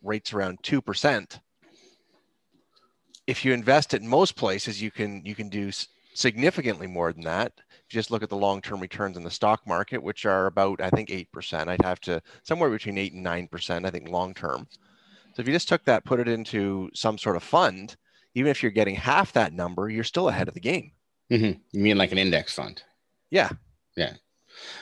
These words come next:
Speaker 2: Uh, not a mutual fund. I'm sorry, I don't like mutual funds, so I'm, <laughs> I'm gonna make that differentiator there. Uh, by the way, this is, you know, this is advice, or this is not advice. This is just our opinions on this.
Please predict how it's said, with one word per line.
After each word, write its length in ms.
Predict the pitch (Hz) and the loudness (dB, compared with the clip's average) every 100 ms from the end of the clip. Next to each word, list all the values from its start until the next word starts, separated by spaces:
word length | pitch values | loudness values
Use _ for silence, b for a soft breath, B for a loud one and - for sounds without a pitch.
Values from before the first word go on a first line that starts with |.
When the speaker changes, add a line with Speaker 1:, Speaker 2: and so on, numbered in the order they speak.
| B | B
Speaker 2:
Uh, 520 | 92 92 90 82 80 80 | 2 6 6 6 4 2
not 200 | 98 85 | 2 4
a 20 | |
mutual 300 | 90 90 80 | 2 0 -4
fund. 560 | - 67 - - - - | -6 -6 -6 -10 -10 -4
I'm 220 | 104 104 | -2 -2
sorry, 220 | - 87 | -6 -6
I 100 | 92 | -4
don't 200 | 95 110 | 0 2
like 200 | 98 92 | 2 -2
mutual 260 | - - 101 | -6 -4 -4
funds, 360 | - 101 104 | -2 -2 -2
so 180 | - 67 | -4 -6
I'm, 220 | 82 87 - | -4 -6 -8
<laughs> 1600 | 104 202 - - - - - - - - - 208 - 214 247 - | 2 4 4 -2 -2 -2 -2 0 2 2 2 2 2 4 4 6
I'm 160 | 147 151 | 4 6
gonna 160 | 151 | 6
make 240 | 135 135 127 | 8 6 6
that 200 | 131 117 | 6 6
differentiator 640 | 127 117 123 113 127 113 | 4 6 4 6 6 6
there. 180 | 113 104 | 6 6
Uh, 80 | 113 | 6
by 180 | 120 | 6
the 100 | 165 | 6
way, 300 | 196 208 185 | 6 8 8
this 240 | 180 151 - | 4 0 -2
is, 160 | 127 | -8
you 80 | 120 | -2
know, 200 | 120 113 107 - | 0 0 -4 -10
this 240 | 113 110 123 | -4 -2 -2
is 100 | 120 | -6
advice, 440 | - 170 156 135 | -2 2 2 2
or 100 | 131 | 0
this 180 | 131 147 | 0 -2
is 120 | 139 | -2
not 180 | 147 160 | -2 0
advice. 480 | 160 175 151 135 - | 0 2 4 2 -4
This 180 | 120 - | -10 -8
is 120 | 117 | -6
just 260 | 127 117 | -4 -4
our 240 | - 107 139 | 0 2 2
opinions 480 | 151 180 160 90 85 | 2 0 0 0 0
on 180 | 80 | -2
this. 260 | 73 78 - | -2 -6 -8